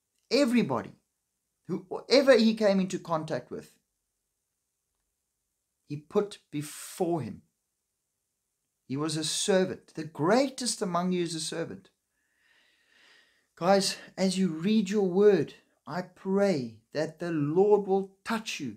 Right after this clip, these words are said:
He will speak to you and he will change your life forever. Please send me a message. Phone me. Facebook me.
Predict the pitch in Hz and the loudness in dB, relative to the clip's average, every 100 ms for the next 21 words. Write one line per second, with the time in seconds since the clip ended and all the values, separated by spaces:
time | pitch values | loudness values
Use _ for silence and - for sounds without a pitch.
0 | - - 196 180 190 - - - - 240 | -12 -6 -4 -2 -2 -2 -2 -4 -6 -8
1 | - - 123 107 101 _ _ - 160 165 | -8 -10 -10 -10 -12 _ _ -10 -4 -2
2 | 190 165 156 - 220 220 220 208 - 139 | -2 -4 -6 -6 0 0 0 -2 -2 2
3 | 190 160 143 214 220 - - 190 190 127 | 2 2 2 2 0 -4 -4 -2 -2 -6
4 | - _ _ _ _ _ _ _ _ _ | -10 _ _ _ _ _ _ _ _ _
5 | _ - 226 240 226 - 202 185 165 151 | _ -4 0 2 2 2 4 2 0 -4
6 | 156 - 120 - _ _ _ _ - - | -6 -6 -10 -14 _ _ _ _ -8 4
7 | 240 233 196 143 120 - _ _ - - | 8 8 6 -2 -4 -8 _ _ -6 2
8 | 226 - - 190 - 131 104 | 4 2 -4 -6 -6 -6 -6